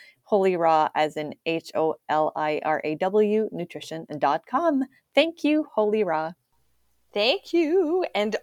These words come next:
Speaker 2: also a big thank you to Stray Dog Brewing Company for supporting Let's Boop Snoots. They are located at five oh one Lacalle Way, Unit four in Orleans, Ontario. Stray Dog Brewing Company is open seven days a week, Mondays through Fridays from twelve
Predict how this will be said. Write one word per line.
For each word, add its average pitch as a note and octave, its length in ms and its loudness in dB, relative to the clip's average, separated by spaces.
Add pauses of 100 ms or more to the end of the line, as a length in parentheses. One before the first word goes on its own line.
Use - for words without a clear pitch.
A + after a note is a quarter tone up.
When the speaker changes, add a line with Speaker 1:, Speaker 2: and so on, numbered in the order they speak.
Speaker 2:
also A3 400 4
a F3+ 40 2
big F3 220 0
thank E3+ 300 -4
you A#3 300 -4 (220)
to F#3 200 -6
Stray F#3+ 400 0
Dog G#3+ 320 2
Brewing E3 260 -2
Company C#3 480 -8
for E3+ 60 -16
supporting D#3+ 440 -6
Let's D#3+ 220 -4
Boop E3+ 220 -6
Snoots. - 420 -12 (420)
They E3+ 120 0
are F3 140 4
located G3+ 480 0
at - 180 2
five F#3 240 2
oh F#3 80 4
one F3+ 240 -2
Lacalle E3 420 -2
Way, A3 300 2
Unit F#3+ 380 -4
four G#3 180 2
in A#3 120 -2
Orleans, F3 440 -4
Ontario. D3+ 680 -4 (440)
Stray F#3 260 2
Dog E3 240 2
Brewing G3+ 260 -2
Company A3 380 -4
is F#3 100 -4
open E3 280 -2
seven G3 240 -4
days G#3 200 0
a G3+ 60 -4
week, G#3+ 340 -6
Mondays F3+ 540 -2
through C#4+ 120 -6
Fridays A3 360 0
from E3+ 160 -10
twelve E3+ 340 -6